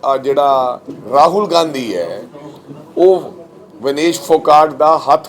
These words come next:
ਫੜੀ ਖੜਾ ਹੈ। ਸੋ ਇਹਨਾਂ ਦੀ ਜਿਹੜੀ ਗੰਦੀ ਸੋਚ ਹੈ, ਇਹ ਅੱਜ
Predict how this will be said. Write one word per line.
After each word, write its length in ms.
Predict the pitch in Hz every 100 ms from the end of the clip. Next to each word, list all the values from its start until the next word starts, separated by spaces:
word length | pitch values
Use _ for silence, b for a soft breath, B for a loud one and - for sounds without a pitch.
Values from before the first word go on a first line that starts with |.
| -
ਫੜੀ 200 | 175 170
ਖੜਾ 260 | 127 117
ਹੈ। 120 | 98 - - _ - - - _ _ _ - -
ਸੋ 240 | 180 185 165
ਇਹਨਾਂ 340 | 196 214 220
ਦੀ 120 | 214
ਜਿਹੜੀ 260 | 170 185 190
ਗੰਦੀ 600 | 127 135 131 143 165 175
ਸੋਚ 760 | - - - 196 190 180 -
ਹੈ, 280 | 139 - - - _ _ _ - _ - - - - - -
ਇਹ 360 | 170 196 202 196 - 143
ਅੱਜ 200 | 143